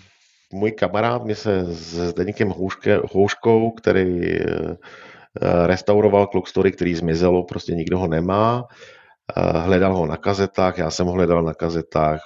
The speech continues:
ptal jsem se lidí, nikdo ho neměl a Zdeněk ho našel. A tak z fragmentů, záznamů v Turbu, eh,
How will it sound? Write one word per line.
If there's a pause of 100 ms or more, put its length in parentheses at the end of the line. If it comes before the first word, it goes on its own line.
(100)
ptal
jsem
se
lidí,
nikdo
ho
neměl
a
Zdeněk
ho
našel. (640)
A
tak
z
fragmentů,
záznamů
v
Turbu, (600)
eh,